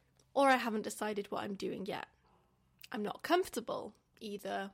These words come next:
with the task that I'm doing or just generally sat here. I'm not comfortable. I'm cold, I'm hot,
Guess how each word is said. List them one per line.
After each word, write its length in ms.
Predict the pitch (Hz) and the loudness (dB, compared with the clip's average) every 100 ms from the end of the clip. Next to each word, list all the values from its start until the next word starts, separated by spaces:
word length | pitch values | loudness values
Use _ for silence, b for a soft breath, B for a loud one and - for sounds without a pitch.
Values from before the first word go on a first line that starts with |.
| _ | _
with 180 | 208 202 | -10 -8
the 100 | - | -12
task 420 | - 269 269 - | -2 -2 -2 -2
that 140 | 262 | -2
I'm 120 | 247 254 | 0 -2
doing 460 | 262 247 240 247 - B B B B - | 0 0 0 -2 -6 B B B B 0
or 160 | 220 | 0
just 600 | 214 202 208 - - - _ | 0 -2 -4 -8 -10 -14 _
generally 640 | - 214 320 220 190 196 - | 0 0 0 -2 -4 -6 -6
sat 320 | - 240 240 | 0 2 2
here. 380 | 233 262 233 226 _ - | 0 -2 -2 -6 _ -6
I'm 120 | 226 | -2
not 160 | 226 226 | -2 -2
comfortable. 580 | 247 302 202 185 - - - | -6 -6 -8 -8 -10 -14 -14
I'm 80 | 220 | -10
cold, 400 | - 311 196 - _ | 2 2 2 -2 _
I'm 80 | - | 0
hot, 380 | 254 - - | 0 0 -8